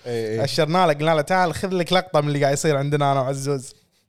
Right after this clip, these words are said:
Speaker 2: تكفى، أبي أدوره بعدين، شلون نلقاه
Speaker 1: هذا ما
Speaker 2: عزوز؟
Speaker 1: أدري وين نلقاها.
Speaker 2: والله
Speaker 1: أعتقد فيسبوك.
Speaker 2: إي، يا جماعة، اللي، اللي،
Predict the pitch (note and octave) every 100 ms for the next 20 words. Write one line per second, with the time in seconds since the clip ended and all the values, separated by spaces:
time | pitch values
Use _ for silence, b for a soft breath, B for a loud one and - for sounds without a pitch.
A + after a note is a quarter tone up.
0 | _ _ _ _ G3+ G3+ E3 D#3+ D#3+ F#3
1 | G#3 D3 C3+ C#3+ D3 C#3+ F#3+ G#3+ F3+ C#3
2 | C#3 C#3+ E3 G3 G3 F#3 F3 D#3 C3 A#2
3 | A2 _ _ _ _ _ _ _ _ _
4 | _ - C#3+ D#3 F3 B2 C#3+ B2 - -
5 | - - D3+ D3 C3 C#3+ D3+ D3+ F3+ G3
6 | D#3 C#3+ C#3 D3+ D3+ C3+ D3+ D3 D3